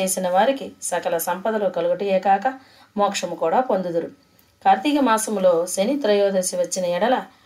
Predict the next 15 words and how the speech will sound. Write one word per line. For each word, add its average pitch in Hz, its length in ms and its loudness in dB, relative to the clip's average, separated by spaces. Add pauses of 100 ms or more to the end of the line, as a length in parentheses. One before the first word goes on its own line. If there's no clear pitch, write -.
(340)
వ్రతమాచరించినచో 196 1300 2 (320)
నూరు 208 260 4
రెట్లు 196 340 0
ఫలితము 196 680 -2
కలుగును. 170 360 0 (560)
కార్తీక 214 340 2
శుద్ధ 220 280 0
ఏకాదశి 190 640 2
రోజున 202 360 -2 (160)
పూర్ణోపవాసం 196 760 0
ఉండి, 208 320 -4 (360)
ఆ 208 120 4
రాత్రి 208 360 2
విష్ణాలయమునకు 202 720 -2
వెళ్ళి, 196 280 -2